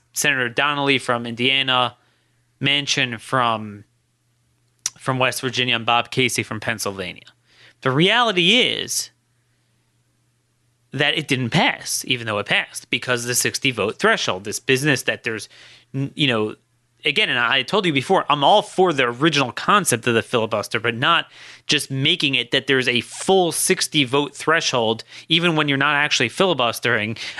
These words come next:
on every bill, no matter what, every time, every place, and there's no purpose to ever having a majority. There's gotta be some middle ground.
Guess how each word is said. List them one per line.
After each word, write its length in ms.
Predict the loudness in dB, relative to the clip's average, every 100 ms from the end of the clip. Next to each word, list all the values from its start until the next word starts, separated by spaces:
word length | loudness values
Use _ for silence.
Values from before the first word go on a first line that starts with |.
| 0
on 220 | 2 2 -2
every 300 | 0 2 2
bill, 440 | 2 2 2 0
no 180 | 0 0
matter 280 | 2 2 2
what, 240 | 2 2
every 300 | 2 2 0
time, 440 | 2 2 2 2 0
every 200 | 0 0
place, 480 | 2 2 2 0
and 160 | -2 0
there's 160 | 2 2
no 140 | 0
purpose 380 | 0 0 0 0
to 80 | 0
ever 180 | 0
having 240 | 0 -2 -4
a 40 |
majority. 520 | -4 2 2 0 -4 -14 _ _ _ -10 -8 -8 -12 _ -4
There's 200 | -2 0
gotta 160 | 0
be 120 | 0 -2
some 200 | 0 2
middle 200 | 2 2
ground. 340 | 2 0 -4